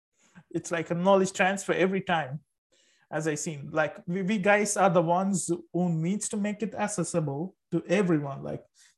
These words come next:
the children, like, most of the children in the schools, like,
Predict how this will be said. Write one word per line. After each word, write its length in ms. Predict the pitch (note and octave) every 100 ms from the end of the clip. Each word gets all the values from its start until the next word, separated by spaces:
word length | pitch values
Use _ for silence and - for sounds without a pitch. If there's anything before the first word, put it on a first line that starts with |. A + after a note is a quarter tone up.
| -
the 100 | D3+
children, 760 | - A#3 B3 A#3+ A3 A3 G3+
like, 280 | F3 C#3 - _ _ _ _ _ _ _
most 260 | E3+ F3+ -
of 140 | E3+
the 80 | D#3
children 440 | E3 G#3+ G#3 F#3+ E3
in 60 |
the 60 | D#3+
schools, 500 | - - G3 A#3 F#3+
like, 180 | D3+